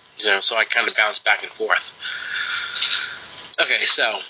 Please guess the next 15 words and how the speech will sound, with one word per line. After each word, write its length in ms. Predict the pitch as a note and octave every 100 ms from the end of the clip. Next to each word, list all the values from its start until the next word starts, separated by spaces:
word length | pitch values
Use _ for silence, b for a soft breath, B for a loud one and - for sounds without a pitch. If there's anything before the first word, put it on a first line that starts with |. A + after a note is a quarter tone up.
| -
yeah, 300 | D#3+ A#2+ A#2+
we 80 | C#3
go 120 | F#3
to 60 | F#3+
the 120 | E3+
Spectre, 520 | D#3+ C#3 C3 C#3+ C3+ C#3
and 360 | C3+ C3 B2+
all 220 | - D#3 E3
of 80 |
a 60 | C#3
sudden 320 | - A#2 B2
he 220 | - -
starts 440 | B2+ C#3+ C3 B2 -
hearing 720 | D3 D3 C#3+ C3+ B2 A#2 A2 -
this, 560 | A#2 - - - -